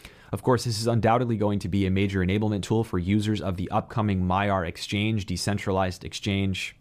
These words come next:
and swap protocol. Jeez, it's, like, such a hard thing to say. And it's gonna be coming soon to the Maiar Wallet app, which is the fantastic app everyone should be using if you hold eGold.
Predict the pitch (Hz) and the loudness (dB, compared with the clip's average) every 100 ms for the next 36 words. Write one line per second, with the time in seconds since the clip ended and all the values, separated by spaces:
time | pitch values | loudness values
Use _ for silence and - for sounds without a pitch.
0 | - 95 - 98 90 - - 98 98 - | -8 -6 -4 0 0 -2 -2 -2 -2 -2
1 | 95 87 76 107 107 98 - - 90 - | -2 -4 -4 -2 -2 -2 -8 -6 -6 -2
2 | 104 92 87 - - 101 95 95 90 - | -4 -4 -8 -6 0 0 0 -4 -4 -4
3 | 87 87 - - - - - - - 123 | -2 -2 -6 -16 -20 -20 -20 -12 0 0
4 | 120 123 - 170 165 156 143 139 - 117 | 2 -2 0 4 4 4 2 2 2 0
5 | 110 107 95 95 95 98 95 92 92 90 | 2 2 4 4 4 2 2 2 2 2
6 | 87 80 110 87 - 87 92 92 101 92 | 2 -2 -2 -2 -4 -10 -8 -6 -2 0
7 | 98 90 - 90 87 - 117 113 98 95 | 2 -2 -2 -4 -2 -2 -2 2 2 0
8 | 87 85 87 90 90 90 87 92 85 95 | -2 0 0 -2 -4 -2 -2 0 -2 0
9 | 123 95 71 | 2 2 -2